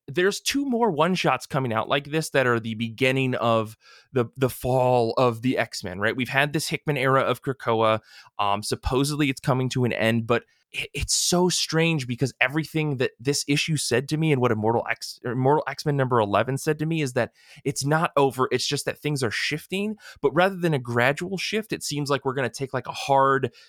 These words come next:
ninety-five degree angle turn going a hundred and fifty miles an hour down the highway. So I'm really excited, and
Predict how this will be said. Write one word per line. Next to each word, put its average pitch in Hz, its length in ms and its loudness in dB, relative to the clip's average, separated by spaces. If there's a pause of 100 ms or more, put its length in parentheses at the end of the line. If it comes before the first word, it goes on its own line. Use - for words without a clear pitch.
(140)
ninety-five 127 840 0
degree 120 400 0
angle 110 340 0
turn 107 580 -4
going 117 240 4
a 107 40 4
hundred 131 400 0
and 113 120 -4
fifty 117 240 -6
miles 104 260 2
an 98 80 -4
hour 98 180 -2
down 78 200 -4
the 110 60 -8
highway. 104 360 -2
So 110 320 0 (560)
I'm 147 180 2
really 160 300 2
excited, 185 640 -2 (420)
and 135 260 -4